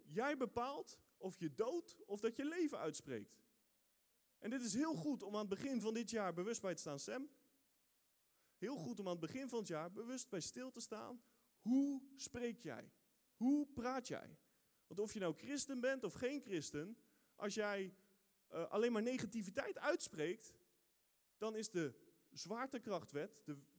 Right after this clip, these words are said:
de wet, de spelregel van spreken, die gaat opleveren dat wat jij spreekt. Of je het nou christen bent of geen christen, of je nou jong of oud bent, dat is een van de natuurwetten in het geestelijke wat God heeft gegeven.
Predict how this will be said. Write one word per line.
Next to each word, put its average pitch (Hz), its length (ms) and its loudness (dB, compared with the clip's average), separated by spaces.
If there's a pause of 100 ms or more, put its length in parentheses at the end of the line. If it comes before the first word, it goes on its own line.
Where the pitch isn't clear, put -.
de 143 120 -6
wet, 220 400 -4
de 147 80 -12
spelregel 208 640 -2
van 147 180 -4
spreken, 214 560 -8 (580)
die 220 140 -6
gaat - 400 -4
opleveren 175 760 0 (180)
dat 247 200 -2
wat 165 140 0
jij 196 180 -2
spreekt. - 520 -8 (1120)
Of 160 140 -10
je 180 60 -8
het 156 100 -8
nou 165 300 0 (320)
christen 247 420 -2
bent 247 280 -2
of - 140 -8
geen 247 280 -2
christen, 240 440 -4
of 185 140 -8
je 190 60 -2
nou 156 160 0
jong 254 360 -6
of 156 200 -10
oud 247 300 -2
bent, 254 300 -2 (200)
dat 180 140 -6
is 175 180 -6
een 262 240 -2
van 233 140 -2
de 175 100 2
natuurwetten 247 800 2
in 202 140 -2
het 175 120 -2
geestelijke 233 560 -2
wat 160 160 -4
God 262 200 -6
heeft 202 160 0
gegeven. 220 580 -4